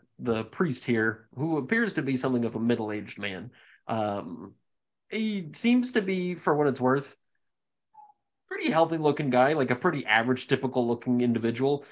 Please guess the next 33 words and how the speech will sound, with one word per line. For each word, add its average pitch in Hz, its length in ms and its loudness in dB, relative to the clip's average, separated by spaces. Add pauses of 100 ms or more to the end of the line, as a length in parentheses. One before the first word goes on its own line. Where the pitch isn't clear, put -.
(220)
but 120 280 2
he 131 240 2
puts 175 340 -2
a 143 60 2
hand 127 320 4
on 113 160 2
Anton's 120 360 2
shoulder 117 360 2
and 113 120 -2
says, 110 420 -2 (1040)
"Is 123 260 4
there 120 300 6
a 110 60 2
reason 170 680 -4
why 202 200 2
you're 196 240 -2
opting 175 520 0
to 143 200 -6
pray 175 640 0
instead 127 420 0
of 127 280 2 (260)
enjoy 127 500 2
these 196 300 -8
things? 233 540 -4 (360)
I 180 180 6
myself 160 580 6
am 123 120 2
being 117 240 4
dragged 120 340 4
to 113 60 -2
such - 260 -4
an 113 80 -2
event. 98 380 -6